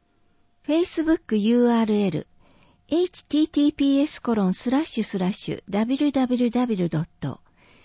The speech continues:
エフエーシービーオーオーケードットシーオーエムスラッシュダブリュエーケーオーエスエイチエーケーワイオー。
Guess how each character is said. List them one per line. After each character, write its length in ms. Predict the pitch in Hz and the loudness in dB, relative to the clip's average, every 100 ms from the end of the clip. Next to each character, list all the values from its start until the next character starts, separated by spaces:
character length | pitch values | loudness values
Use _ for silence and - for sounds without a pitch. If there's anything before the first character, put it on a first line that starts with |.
| _ _ - | _ _ -6
エ 100 | 233 | -4
フ 220 | 240 311 | -2 0
エ 140 | 339 302 | 2 2
ー 80 | |
シ 680 | 226 - 254 254 240 185 - | 0 -2 0 2 2 0 -4
ー 20 | 180 | -2
ビ 240 | 262 277 | 0 2
ー 80 | 269 | 2
オ 120 | 254 247 240 | 2 0 0
ー 40 | |
オ 40 | 233 | -2
ー 20 | |
ケ 240 | - 247 190 | 0 0 0
ー 20 | |
ド 120 | 170 | -2
ッ 60 | - - | -6 -8
ト 180 | 147 - _ - _ | -10 -10 _ -20 _
シ 340 | - 285 311 311 | -10 -2 2 4
ー 100 | 294 | 4
オ 120 | 285 | 4
ー 20 | |
エ 120 | 277 | 2
ム 100 | 214 | 2
ス 160 | - 190 | 0 -2
ラ 100 | 208 | -4
ッ 20 | |
シ 280 | - - 151 | -6 -10 -10
ュ 60 | - _ _ _ _ _ 202 | -10 _ _ _ _ _ -4
ダ 160 | 226 | -2
ブ 120 | 254 | 0
リ 80 | 302 | 2
ュ 220 | 311 294 | 2 2
エ 20 | 220 | 0
ー 60 | |
ケ 320 | - 254 254 240 | 0 0 2 2
ー 20 | |
オ 220 | 185 139 - - | 0 -4 -8 -8
ー 40 | |
エ 20 | |
ス 180 | 233 - | -6 -2
エ 140 | 294 294 | 0 0
イ 60 | |
チ 180 | - 277 | -2 -2
エ 20 | 254 | 0
ー 240 | 190 - _ | 0 -4 _
ケ 240 | - 269 262 | -2 2 4
ー 20 | |
ワ 160 | 254 | 4
イ 140 | 247 220 | 2 2
オ 300 | 208 156 | 0 -2
ー。 40 | - | -6